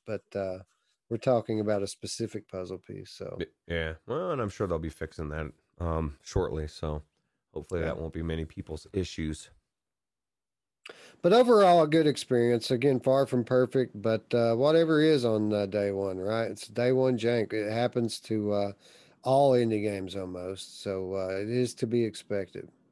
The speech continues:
Speaker 2: No, and this game released in a better form than Medal of Honor did. So, and that's not an indie company. <laughs> So.
Speaker 1: Yeah. Yeah, I can say that for sure.
Speaker 2: Yeah.
Speaker 1: Anyway, uh, unless you got anything else, I think that's gonna wrap us up.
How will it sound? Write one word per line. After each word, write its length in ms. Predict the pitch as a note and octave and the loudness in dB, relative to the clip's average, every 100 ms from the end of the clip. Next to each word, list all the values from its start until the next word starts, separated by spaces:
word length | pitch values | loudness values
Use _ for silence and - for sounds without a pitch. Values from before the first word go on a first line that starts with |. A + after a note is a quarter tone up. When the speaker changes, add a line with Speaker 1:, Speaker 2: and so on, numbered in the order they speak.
| - | -10
Speaker 2:
No, 240 | G2+ E3 | -10 -8
and 120 | F2+ F#2+ | -6 -6
this 140 | A2 | -4
game 360 | - G2+ G#2 F2 | -2 0 0 0
released 420 | F2+ G#2+ - - | 0 -2 -4 -2
in 100 | F#2+ | -2
a 40 | |
better 280 | F2 G2 G#2 | 0 -2 -2
form 360 | F#2+ G#2 G#2+ G#2 | -4 -4 -2 -2
than 240 | F#2+ F#2 | -2 -2
Medal 240 | G2 G#2 F#2+ | 0 0 0
of 60 | |
Honor 260 | F2 B2+ F#2 | -2 -2 -2
did. 260 | E2+ F2 F2 _ | -2 -4 -8 _
So, 320 | - F2+ F2 - _ - | -4 -4 -4 -8 _ -8
and 100 | E2+ | -4
that's 200 | G#2 - | -4 -2
not 180 | G2+ F#2+ | -2 0
an 80 | F2+ | 0
indie 340 | G#2+ G#2 G2 | 0 0 -2
company. 460 | A2+ B2 F2+ E2+ D#2+ | -4 -6 -4 -6 -6
<laughs> 60 | - - - - - | -10 -14 -18 -12 -6
So. 100 | D3 - _ - | -6 -8 _ -2
Speaker 1:
Yeah. 280 | A2+ B2+ G#2 - A#2+ _ - - _ - | 2 2 0 -8 -20 _ -20 -20 _ -8
Yeah, 240 | A2+ A2 | -4 -2
I 60 | A2+ | -2
can 200 | A2+ B2 | -2 -4
say 220 | A#2+ A#2+ | 0 2
that 340 | A2+ A#2+ A2 F2+ | 2 2 0 -4
for 100 | G2+ | -12
sure. 420 | - A#2 G2+ G2+ - _ _ _ - | -8 -6 -6 -8 -18 _ _ _ -14
Speaker 2:
Yeah. 180 | D#2+ D2+ - - _ _ _ _ _ _ _ _ _ _ _ | -12 -12 -18 -20 _ _ _ _ _ _ _ _ _ _ _
Speaker 1:
Anyway, 600 | D#3+ A3+ C#4+ A3 F3 F3 | 2 6 6 6 6 6
uh, 640 | D#3+ D3 D#3 D#3+ D#3+ D#3+ D3+ | 6 6 6 6 6 4 4
unless 300 | D#3+ F#3+ F3+ | 4 4 4
you 60 | G#3 | 4
got 220 | G#3 G3+ | 6 6
anything 480 | G3+ G3+ G3+ G3+ E3 | 6 6 4 4 4
else, 360 | F3+ A#3 G#3+ | 4 4 4
I 100 | F#3+ | 2
think 240 | F3 G3+ A3 | 4 2 4
that's 140 | G3+ - | 2 4
gonna 180 | F3 | 6
wrap 280 | E3+ F#3 F3+ | 6 6 4
us 140 | E3+ C#3 | 2 4
up. 280 | G3 E3 | 4 2